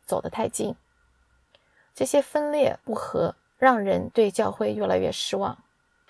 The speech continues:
许多人都离开了教会。但是布雷特说，尽管教会有这么多的缺点，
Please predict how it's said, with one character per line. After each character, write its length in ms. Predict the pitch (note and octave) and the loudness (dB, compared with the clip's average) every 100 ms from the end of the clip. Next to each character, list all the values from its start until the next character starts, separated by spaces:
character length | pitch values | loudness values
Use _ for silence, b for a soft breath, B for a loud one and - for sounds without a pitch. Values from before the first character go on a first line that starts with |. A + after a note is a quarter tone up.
| _ | _
许 220 | - G#3 | -8 0
多 160 | A3 A#3+ | 4 4
人 180 | F#3+ F#3+ | 4 2
都 80 | |
离 160 | F#3+ F#3+ | 0 0
开 180 | - G#3 | -2 0
了 120 | G3 | 0
教 200 | - - | 0 -2
会。 240 | - - - _ _ _ _ _ _ _ _ _ _ _ | -2 -6 -8 _ _ _ _ _ _ _ _ _ _ _
但 140 | D4+ C#4+ | -2 0
是 100 | C#4 | 6
布 140 | C4 | 8
雷 160 | G3 G#3 | 8 4
特 180 | A3 | -2
说， 320 | G#3 A3+ A3 B3 _ _ _ _ _ - | -2 -2 -2 -4 _ _ _ _ _ -6
尽 180 | F#4 D4+ | -2 0
管 160 | F#3+ | 0
教 160 | A3+ G#3+ | 2 4
会 160 | A#3 | 4
有 100 | G#3 | 4
这 140 | F3+ G#3 | 2 0
么 80 | F#3+ | 0
多 140 | F3 | 0
的 80 | F3 | -2
缺 280 | - - A3 | -4 -2 -2
点， 220 | - | -2